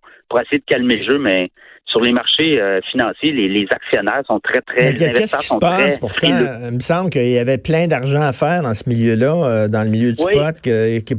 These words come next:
Speaker 2: comment ça que
Speaker 1: Ben,
Speaker 2: finalement, ils, ils se plantent ?
Speaker 1: Ben là, ce que j'ai vu comme explication,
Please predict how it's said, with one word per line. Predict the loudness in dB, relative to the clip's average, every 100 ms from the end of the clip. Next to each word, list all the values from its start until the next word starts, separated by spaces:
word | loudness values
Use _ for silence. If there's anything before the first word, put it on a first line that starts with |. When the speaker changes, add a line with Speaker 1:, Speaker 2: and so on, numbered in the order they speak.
| -2
Speaker 2:
comment | 0 2
ça | 2 2
que |
Speaker 1:
Ben, | 2 2
Speaker 2:
finalement, | 0 -2 -2 -2
ils, | -2 -2
ils | -4
se | -2
plantent ? | -2 -2 -4 -8 -18 _ _ _ _ _ _
Speaker 1:
Ben | -2 2
là, | 0
ce | 0 0
que |
j'ai | 2 2
vu | 2 0
comme | 0 -2
explication, | -4 -8 -4 -2 -2 -2 -2 -2